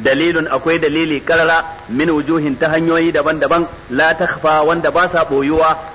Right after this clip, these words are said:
ala anna an-najashiyya ashamata kana musliman bisa ga cewa najashi din nan ashama lalle musulmi ne. Wa yu'ayyidu zalika, abinda zai karfafa maka haka, annahu ja'a an-nassu sarihu anhu,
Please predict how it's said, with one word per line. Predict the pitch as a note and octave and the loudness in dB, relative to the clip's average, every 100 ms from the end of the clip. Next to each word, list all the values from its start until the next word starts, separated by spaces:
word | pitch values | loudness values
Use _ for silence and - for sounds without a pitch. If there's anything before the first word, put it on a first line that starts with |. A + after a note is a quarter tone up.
| - | -4
ala | A#2 C#3 C#3 | 0 0 2
anna | D3 C#3+ | 0 0
an-najashiyya | C#3 C3 C3+ C3 C#3+ D3 B2+ | 0 0 0 -2 0 0 0
ashamata | - C#3+ C#3+ C3 | -2 -2 0 0
kana | C3+ C3 C3 | 0 0 0
musliman | B2+ C3 C3 C3+ C3 - - | -4 -2 0 0 -2 -8 -8
bisa | A2+ D3 C3 | -2 0 0
ga | A#2+ | 0
cewa | C#3 C3 | 2 2
najashi | B2+ A#2+ D3+ D#3+ D#3+ | 2 0 0 0 -2
din | E3+ D#3 | -4 -2
nan | C#3+ C#3 | -2 -2
ashama | D3+ - F3+ D#3+ - - - | -4 0 0 0 -2 -8 -2
lalle | B2+ C3 C3+ | 0 2 0
musulmi | B2 A2 G#2+ A2 | -2 -4 -4 -2
ne. | G2+ F2+ - - - - - | -4 -8 -16 -20 -20 -12 -2
Wa | A2 | 2
yu'ayyidu | B2 C3 D3 D3+ D3 D3 | 2 0 0 0 0 2
zalika, | D3+ D3+ D3+ D#3 D3+ - - | 0 0 0 0 0 -6 -8
abinda | A#2 A#2 D3+ D3+ | -4 0 0 0
zai | D3+ | 0
karfafa | D#3 D#3 D3 D3+ | 0 0 0 2
maka | D#3 C#3+ | 0 0
haka, | D3 D3+ C3 - - - | -2 -2 -2 -6 -10 -2
annahu | C#3 D3+ C#3+ D3 | 0 0 0 0
ja'a | C#3+ D#3+ D#3 | 0 0 0
an-nassu | D3 D3+ - D3+ - | 0 -2 -4 -6 -2
sarihu | D3 D#3 D3+ | 0 0 0
anhu, | D3+ C#3 A2 | 0 -2 -6